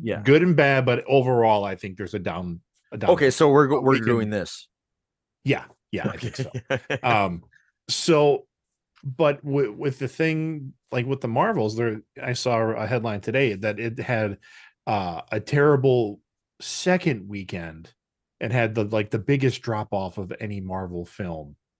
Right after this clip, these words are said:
Speaker 2: in its second weekend. And I'm like, one, any film has a terrible drop off in the second weekend. The, I haven't, the only films that I've heard this year that performed decently from weekend to weekend was Barbie and Oppenheimer.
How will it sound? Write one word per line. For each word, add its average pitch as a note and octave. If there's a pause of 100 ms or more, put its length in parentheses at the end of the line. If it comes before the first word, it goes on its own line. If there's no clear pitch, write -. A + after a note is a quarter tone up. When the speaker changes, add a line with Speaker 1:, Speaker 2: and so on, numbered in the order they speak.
(220)
Speaker 2:
in A2
its F#2
second F#2+
weekend. G2
And G#2
I'm A2
like, G#2
one, F#3 (920)
any G3
film A#2
has A#2
a A2+
terrible G2+
drop G2
off F#2
in G2
the F2+
second G2
weekend. F#2
The, A#2+
I A#2
haven't, D3 (180)
the B2+
only F#3
films B2+
that G#2
I've G#2+
heard A#2 (220)
this B2+
year A2 (160)
that A2 (220)
performed A#2
decently G#2+
from G#2
weekend G2+
to G2
weekend A2
was F#2
Barbie C3 (160)
and A2
Oppenheimer. D3